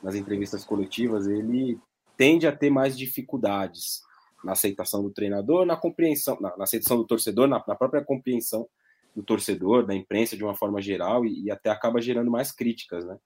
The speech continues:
Porque, de fato, essa entrevista que ele deu foi, foi muito ruim, né? Após a, a, a eliminação na Copa do Nordeste, o modus operandi ali é assumir toda a responsabilidade, enfim,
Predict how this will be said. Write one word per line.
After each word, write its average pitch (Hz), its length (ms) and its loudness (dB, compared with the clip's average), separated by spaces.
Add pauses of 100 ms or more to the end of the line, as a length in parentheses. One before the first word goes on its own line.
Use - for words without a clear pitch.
(560)
Porque, 92 520 -2
de 95 120 -4
fato, 110 300 4
essa 113 160 -2
entrevista 110 420 -4
que 113 120 -4
ele 107 100 -2
deu 104 220 -2
foi, 117 440 0 (480)
foi 120 120 6
muito 123 340 8
ruim, 123 360 10
né? 87 120 -2
Após 95 340 0
a, 98 120 4 (360)
a, 90 420 -2
a 95 60 0
eliminação 98 580 0
na 98 100 0
Copa 101 260 -4
do 101 80 0
Nordeste, 104 640 0 (500)
o 95 140 0
modus 117 420 10
operandi 120 560 8
ali 110 320 4
é 190 480 6 (140)
assumir 143 440 4
toda 135 260 6
a - 20 2
responsabilidade, 120 1080 0
enfim, 110 440 -2